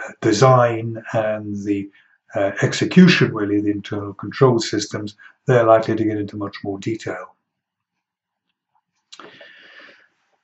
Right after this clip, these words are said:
Computer systems, uh, forms a kind of a, <clears throat> a specialist area of internal controls.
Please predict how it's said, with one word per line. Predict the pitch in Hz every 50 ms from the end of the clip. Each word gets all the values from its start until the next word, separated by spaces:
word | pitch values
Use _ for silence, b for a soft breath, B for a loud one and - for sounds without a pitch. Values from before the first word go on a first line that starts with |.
| _ _
Computer | - 175 147 208 247 214 196
systems, | - - 135 127 - - 135 123 139 143 139 - 143
uh, | 143 143 131 -
forms | - - 151 151 147 143 139 135 127 -
a | 147 135 131 127 127
kind | - - 180 156 143
of | 135
a, | - - -
<clears throat> | - - - 143 - -
a | 123
specialist | - - - 151 - - - 117 110 -
area | - - - 143 110 110 110
of | 107 113
internal | 104 107 101 - - 104 101 101
controls. | 98 - - 98 95 - - 107 98 95 95 98 101 - - - - -